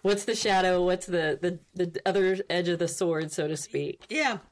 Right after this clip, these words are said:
Speaker 2: Where's my
Speaker 1: So
Speaker 2: high side and where's my low side?
Speaker 1: Yes. Well, Stephanie Foy, before we sign off, um, if anybody wants to follow up with you about Enneagram or has questions, where can they find you?
Speaker 2: They can find me at foy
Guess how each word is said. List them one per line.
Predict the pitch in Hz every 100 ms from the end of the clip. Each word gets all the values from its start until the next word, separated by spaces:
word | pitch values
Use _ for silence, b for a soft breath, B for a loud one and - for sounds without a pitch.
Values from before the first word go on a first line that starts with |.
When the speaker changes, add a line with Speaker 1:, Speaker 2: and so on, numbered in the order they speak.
| _ - _ _ _
Speaker 2:
Where's | 208 233
my | 240 202
Speaker 1:
So | 170
Speaker 2:
high | 139 208
side | - 208 175 160
and | 160
where's | 170 180
my | 175
low | 165 151
side? | - - - 151 _ _ _
Speaker 1:
Yes. | 170 175 131 - - - _ _ _ -
Well, | 190 202 175 -
Stephanie | - - 175 165 165 151
Foy, | - 147 143 151
before | 180 170 185
we | 180 175
sign | - 160 156
off, | 139 151 180 - 160
um, | 151 151
if | 160
anybody | - 180 175 170 156
wants | 143 156 170 -
to | -
follow | - 170 165
up | 160 156
with | 165
you | 165
about | 160 156
Enneagram | - 160 160 160 151
or | 143
has | 143 151 147
questions, | - 143 - 147 147 139
where | 151 143
can | 143 147
they | 135
find | 139 - 143
you? | - - 170 _ B B B B _
Speaker 2:
They | - 208 220 220 208
can | - 202
find | 175 - 180 180 180
me | 180 185 196
at | 170 151
foy | - - - 170 160 180